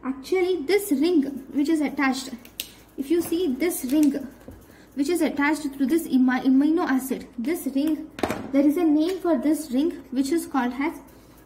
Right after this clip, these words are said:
pyrrolidine ring. This pyrrolidine ring is an alpha amino, it is also an alpha amino acid because the N H two group is attached to the alpha carbon. And this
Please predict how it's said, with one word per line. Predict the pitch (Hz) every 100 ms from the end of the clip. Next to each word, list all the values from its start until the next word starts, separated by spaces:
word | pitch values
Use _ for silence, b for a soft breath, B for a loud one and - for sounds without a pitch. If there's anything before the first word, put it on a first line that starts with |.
| B -
pyrrolidine | 285 294 311 339 359 370 285 233 294 302 233
ring. | 220 185 - - - - - b b -
This | 269 392
pyrrolidine | - 330 294 320 339 302 294 330 262
ring | 294 - - -
is | 320 320 -
an | 269 302 330 226
alpha | 240 269 339 359 -
amino, | 285 277 277 277
it | 294
is | 330
also | 262 262 330
an | 339
alpha | 220 262 330
amino | 339 294 233 269 240
acid | 240 330 339 B B B
because | 277 269 330 392 - - -
the | - 320
N | 254 269
H | 294 -
two | 381 339
group | 262 311 -
is | 294 294
attached | 269 277 311 - 269
to | 311 330
the | 269 339
alpha | - 247 247 277 285
carbon. | 269 220 - - - B B B B B
And | 247 277 233
this | 349 403